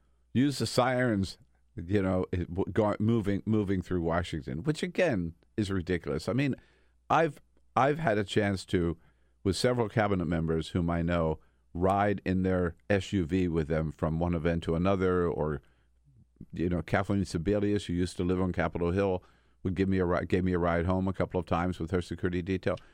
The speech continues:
You know, it was a black S U V with one guy driving, another guy up front, the security guard. No lights,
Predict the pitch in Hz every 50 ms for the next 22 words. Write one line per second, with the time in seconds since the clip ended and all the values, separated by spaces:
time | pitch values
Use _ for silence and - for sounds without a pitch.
0 | _ _ - 170 170 165 165 - - _ - - 135 120 123 110 95 107 110 120
1 | 147 160 - - 117 113 - - 127 113 101 87 78 71 73 73 - - _ _
2 | _ _ _ _ _ _ _ _ _ - 101 104 95 92 - - - _ _ _
3 | _ _ _ _ _ _ _ _ - 85 104 117 131 135 139 135 135 104 95 95
4 | 92 92 87 95 95 95 90 - 87 87 90 98 101 120 104 104 101 104 107 101
5 | 98 92 - - 87 85 82 85 - - - - - _ - 92 90 85 - 90
6 | - - 101 95 87 87 76 78 73 73 71 67 - - _ _ _ _ _ _
7 | _ _ _ - - _ _ - 170 180 185 190 170 135 117 117 117 117 - -
8 | -